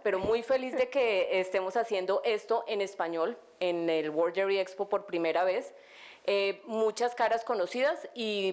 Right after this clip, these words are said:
que pronto serán también conocidas, a los que no conozco todavía. Em, voy a seguirle el turno a mis compañeros. Juan.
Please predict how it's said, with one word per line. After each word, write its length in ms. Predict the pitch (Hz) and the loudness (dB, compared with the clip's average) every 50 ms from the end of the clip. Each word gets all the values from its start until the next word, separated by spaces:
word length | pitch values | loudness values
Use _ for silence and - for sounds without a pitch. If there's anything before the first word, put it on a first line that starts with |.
| 190 - | -2 -2
que 100 | - 190 | -2 -2
pronto 340 | 185 190 190 190 185 208 214 | 0 0 -2 0 0 0 -2
serán 260 | 214 233 208 180 180 | 0 0 0 0 0
también 300 | - 196 202 202 196 190 | -2 -2 -2 -2 -4 -2
conocidas, 680 | - 226 214 190 180 185 190 185 190 226 - - - - | -2 -2 0 0 0 0 2 2 2 2 0 -4 -8 -8
a 60 | 117 | -8
los 140 | 170 165 - | -8 -8 -8
que 80 | - 170 | -8 -4
no 180 | 160 160 160 | -2 -2 -2
conozco 380 | - - 196 190 185 - - 208 | 0 -2 -2 -2 -2 -2 -2 -2
todavía. 400 | - 196 175 170 180 214 277 311 - - - - - - - - - - _ | 0 2 2 2 0 -2 -2 -4 -6 -12 -20 -20 -20 -20 -20 -20 -20 -8 _
Em, 340 | 220 208 202 202 196 196 190 | 0 0 0 0 -2 -2 -2
voy 240 | - 196 190 190 196 | 0 0 2 2 2
a 100 | 196 208 | 0 0
seguirle 420 | 202 247 214 185 185 185 190 196 202 | 0 -2 -4 -4 -4 -4 -2 -2 -2
el 80 | 196 | -2
turno 400 | - 226 214 190 208 214 214 - - | 0 0 0 2 2 2 2 2 2
a 200 | 233 202 196 196 | 0 0 0 -2
mis 180 | 196 190 - | -4 -4 -4
compañeros. 720 | - 190 185 - 180 175 175 180 226 359 - - - - - - - - - - - - - | -4 -2 0 0 0 0 0 0 0 -2 -4 -6 -14 -20 -20 -20 -20 -20 -20 -20 -20 -10 -4
Juan. 280 | - 175 170 185 262 | -2 -2 -2 -2 -4